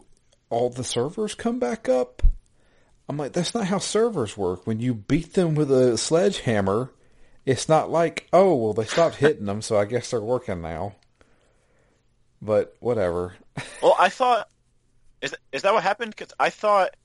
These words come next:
Speaker 2: I thought the power went out, then they brought the backup servers on,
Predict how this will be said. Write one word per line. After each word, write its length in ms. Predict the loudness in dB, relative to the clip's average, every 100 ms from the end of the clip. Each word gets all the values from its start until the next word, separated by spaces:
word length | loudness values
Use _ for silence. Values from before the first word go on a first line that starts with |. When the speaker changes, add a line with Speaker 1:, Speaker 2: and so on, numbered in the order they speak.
| _ -4
Speaker 2:
I 120 | -2
thought 280 | 2 0 2
the 260 | 0 0 -4
power 480 | -4 0 0 0 -2
went 340 | -2 -4 -6 -6
out, 600 | -4 -2 -2 -4 -6 -10 _ _ _ _ _ _ _
then 160 | -6 -4
they 60 |
brought 220 | -4 -2 -4
the 60 |
backup 340 | 0 0 -2 -10 -14
servers 680 | -14 -14 -12 -12 -10 -12
on, 320 | -10 -12 -12